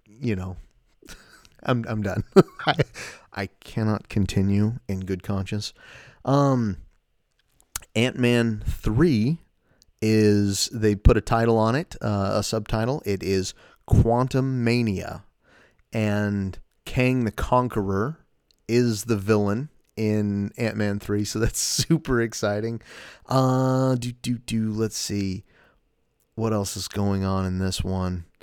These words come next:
Lily Wasp. Uh, Lily's Wasp is joining in the Supers. Oh, um, what's her name is coming back for this? Michelle Pfeiffer. Uh, she's gonna be in this one. At, you know, it makes sense. They rescued her in the second one.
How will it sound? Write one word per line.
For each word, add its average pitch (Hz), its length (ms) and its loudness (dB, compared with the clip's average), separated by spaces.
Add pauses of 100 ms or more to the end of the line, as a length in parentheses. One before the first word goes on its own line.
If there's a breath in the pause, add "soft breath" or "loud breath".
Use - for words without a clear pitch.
(300 soft breath)
Lily 107 380 2
Wasp. 101 680 -2 (280)
Uh, 101 600 -2
Lily's 107 460 -2
Wasp 95 420 -6
is 95 80 -6
joining 101 320 -6
in 98 140 -4
the 95 80 -10
Supers. 104 460 -12
Oh, 110 300 0
um, 98 440 -4 (720 loud breath)
what's - 220 0
her 113 80 2
name 90 380 -2 (1040)
is 107 200 -2
coming 104 380 0
back 98 220 0
for - 100 -8
this? 95 180 -4
Michelle 107 320 0
Pfeiffer. 165 540 -4 (340)
Uh, 90 540 -4
she's - 300 -4
gonna 104 160 -2
be 104 140 0
in 98 120 0
this 98 180 -4
one. 107 180 -2
At, 104 300 -6
you 110 100 -4
know, 98 140 -6
it 104 160 -12
makes 98 200 -6
sense. 101 240 -2
They 98 100 -4
rescued 95 420 -4
her 95 80 -2
in 95 100 -4
the 92 80 -8
second 95 380 -6
one. 104 200 -6